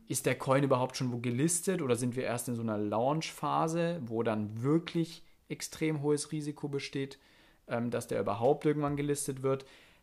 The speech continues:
Zusätzlich so ganz banale Sachen, wie bei jedem Investment in irgendeine Firma. Sch-, wo ist der Firmensitz von dieser Firma? Also wenn jetzt irgendwie ja,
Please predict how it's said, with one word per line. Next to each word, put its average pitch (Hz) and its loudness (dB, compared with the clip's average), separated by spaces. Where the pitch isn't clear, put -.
Zusätzlich 147 4
so 139 -2
ganz 143 0
banale 139 0
Sachen, - -4
wie 120 0
bei 120 0
jedem 131 -2
Investment 123 -2
in 123 -4
irgendeine 123 -4
Firma. 127 -2
Sch-, - -10
wo 131 -4
ist 135 -2
der 123 -2
Firmensitz 135 2
von 120 -4
dieser 117 -6
Firma? 143 0
Also 107 -4
wenn 113 0
jetzt 117 -4
irgendwie 127 -4
ja, 117 -2